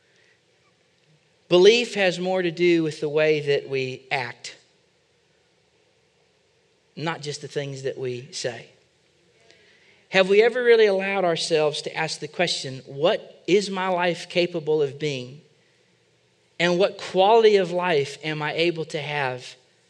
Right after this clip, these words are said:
if I actually believe that I have the ability to think about everything that my life touches, myself included, through the mind of God?"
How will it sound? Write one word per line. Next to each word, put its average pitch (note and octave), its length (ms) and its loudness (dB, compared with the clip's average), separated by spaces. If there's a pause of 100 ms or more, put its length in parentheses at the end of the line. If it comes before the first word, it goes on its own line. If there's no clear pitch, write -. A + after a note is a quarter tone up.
(460)
if D#3+ 160 -2
I E3+ 120 0
actually F3+ 720 -2
believe D3+ 840 -2 (580)
that D3+ 120 2
I D3+ 80 4
have D#3+ 440 -2
the E3+ 120 -4
ability D3 720 -4 (300)
to - 120 -8
think F3 300 -2
about D3 280 -4 (100)
everything F3+ 560 0
that E3 120 -8
my D3+ 140 -6
life D3 300 -4
touches, C3+ 560 -8 (320)
myself D3+ 600 -6
included, D3 600 -4 (260)
through D3+ 560 -2 (220)
the C3+ 100 -10
mind C3 480 -10
of B2+ 140 -12
God?" B2+ 320 -12